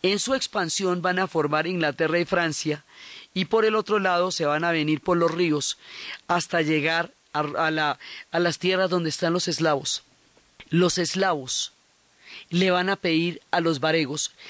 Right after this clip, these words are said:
llamamos a los varegos, uno, eh, llamamos varegos a una de las tribus de los pueblos vikingos. Mien-, van a pedirles una alianza, una alianza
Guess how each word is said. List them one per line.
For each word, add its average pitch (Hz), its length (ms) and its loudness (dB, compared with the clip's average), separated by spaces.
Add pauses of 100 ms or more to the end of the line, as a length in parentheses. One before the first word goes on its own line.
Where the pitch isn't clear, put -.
(180)
llamamos 165 500 0
a 185 80 2
los 151 140 2
varegos, 151 520 2 (400)
uno, 185 380 4
eh, 160 440 0 (320)
llamamos 170 340 0
varegos 165 540 0
a 160 200 2
una 170 260 0
de 170 80 0
las 151 180 -2
tribus 165 500 -4 (320)
de 147 200 0
los 147 220 0
pueblos 160 360 2
vikingos. - 640 -2 (880)
Mien-, 190 380 4
van 185 200 0
a 214 80 -2
pedirles 175 540 0
una 180 180 0
alianza, 180 480 0 (800)
una 190 240 6
alianza 196 600 0